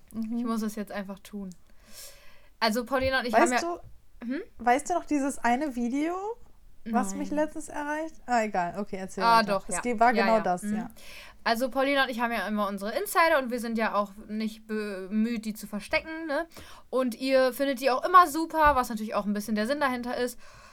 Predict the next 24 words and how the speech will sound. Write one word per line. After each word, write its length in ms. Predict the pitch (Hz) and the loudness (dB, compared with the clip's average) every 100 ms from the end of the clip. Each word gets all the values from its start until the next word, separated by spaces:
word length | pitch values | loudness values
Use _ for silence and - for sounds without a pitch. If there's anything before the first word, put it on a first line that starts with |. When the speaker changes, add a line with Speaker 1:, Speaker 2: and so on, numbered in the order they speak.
| - - | -2 4
Speaker 2:
Aber 240 | 262 277 | 6 4
manchmal 480 | 247 269 370 - 381 - 247 | 6 6 6 2 0 0 -6
gibt 280 | 302 330 - | -8 -8 -8
es 140 | 302 | -8
den 220 | - 247 220 | -2 -2 -2
Fall, 800 | - - - 175 170 180 185 233 392 571 - - - - - - | -6 -14 -14 -8 -6 -4 -4 -4 -6 -10 -12 -20 -20 -20 -20 -2
dass 320 | 240 247 226 | 2 2 0
die 260 | - 254 262 | -4 -4 -4
so 160 | 226 240 | -4 -2
ein 140 | 226 | 0
bisschen 340 | 214 320 339 294 | 2 0 -2 -6
falsch 640 | - - 240 277 349 381 - | -8 -4 2 4 2 -2 -4
interpretiert 1300 | 285 262 240 233 - 247 214 - 277 311 359 359 | -6 -6 -4 -6 -6 -6 -6 -8 -6 -4 -6 -6
werden 420 | 339 339 339 339 339 | 0 4 4 4 0
und 120 | 254 | -2
dann 180 | 233 226 | 0 -2
schreibt 480 | - - 302 381 | -4 4 4 6
ihr 120 | 311 262 | 0 0
uns 160 | 247 | 0
immer 240 | 247 247 233 | -2 -2 0
so 120 | 233 | 0
richtig 360 | 254 381 - - | 2 0 0 -6
motiviert 640 | 294 - 277 247 311 320 | -6 -4 -4 0 -2 0
so 220 | 254 262 | 2 2